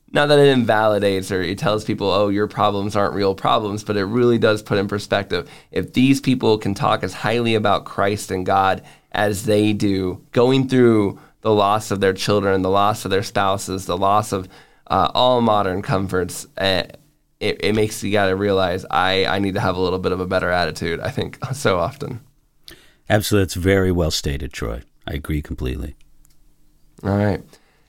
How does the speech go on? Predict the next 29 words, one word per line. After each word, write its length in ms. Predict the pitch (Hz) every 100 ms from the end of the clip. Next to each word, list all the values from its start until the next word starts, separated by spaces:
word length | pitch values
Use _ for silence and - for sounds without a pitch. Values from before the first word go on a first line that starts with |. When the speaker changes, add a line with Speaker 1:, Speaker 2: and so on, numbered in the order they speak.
| _
Speaker 1:
David, 280 | - 123 135 -
I 120 | 110
thank 240 | 123 127
you 80 | 123
so 200 | - 120
much 200 | 117 117
for 100 | 104
coming 240 | 117 110
on, 240 | 107 104 -
answering 460 | 104 123 123 123 120
some 180 | 117 110
of 60 | 107
these 120 | 104
questions. 460 | 104 107 - 101
I'm 120 | 95 101
really 180 | 110 113
hoping 300 | 107 104 101
that 160 | 80
when 260 | 104 101 -
people 340 | 117 120 120
listen 280 | 107 110 107
to 140 | 104 104
this, 240 | 101 98
they 140 | 101 104
will 160 | 104 98
become 880 | 104 104 - - - 123 110 101 95
much 340 | 107 127 -
more 160 | 127 117
interested 760 | 104 113 113 107 110 107 101